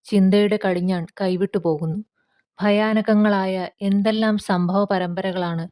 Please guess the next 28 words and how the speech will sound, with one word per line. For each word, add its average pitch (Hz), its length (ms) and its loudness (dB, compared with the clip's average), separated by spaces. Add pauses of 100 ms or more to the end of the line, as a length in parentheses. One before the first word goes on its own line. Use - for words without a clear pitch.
ശപിക്കപ്പെട്ട 214 720 -4
ഈ 202 120 2
മണ്ണിൽ 185 360 0
നിന്ന് 190 220 2
മുളച്ചു 180 400 -2
പൊന്തുന്നതെന്ന് 180 720 0
ദൈവത്തിന് 196 420 2
മാത്രമേ 175 460 -2
അറിയൂ. 160 320 -10 (680)
പകൽ 214 260 0
പോലെ 220 320 0
പ്രകാശമുള്ള 196 720 -2
ഇളം 190 340 -2
മഞ്ഞനിലാവിൽ 190 680 0
കുളിച്ച 180 380 -4
വിശാലമായ 196 760 0
ഭൂവിഭാഗത്തെ 185 920 -2
നോക്കി 175 520 -4
ഞാൻ 180 220 4
നിന്നു. 160 320 -2 (760)
വെളിച്ചത്തിന്റെ 214 800 2
കിരീടം 196 380 2
ചൂടിയ 180 340 0
കുന്നുകൾ, 160 500 -6 (480)
ഇരുട്ടു 240 340 2
പുതച്ച 226 380 0
താഴ്വരകളും 196 800 -2
കൊക്കകളും. 170 600 -6